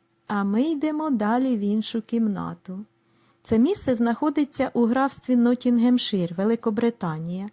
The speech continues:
Англійською називається Walled Kitchen Garden.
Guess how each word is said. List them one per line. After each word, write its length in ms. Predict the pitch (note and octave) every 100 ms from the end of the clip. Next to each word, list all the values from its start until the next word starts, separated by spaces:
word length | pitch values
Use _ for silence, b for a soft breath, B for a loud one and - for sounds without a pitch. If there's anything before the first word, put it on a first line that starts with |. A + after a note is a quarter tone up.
| b b b b
Англійською 580 | A3 A3 D#4+ F4 - A#3
називається 640 | A3+ A3+ B3+ C4 B3+ - A3
Walled 580 | A3+ D4+ C#4+ C4+ -
Kitchen 400 | B3 - B3 A#3
Garden. 420 | G#3+ G3 E3+ E3+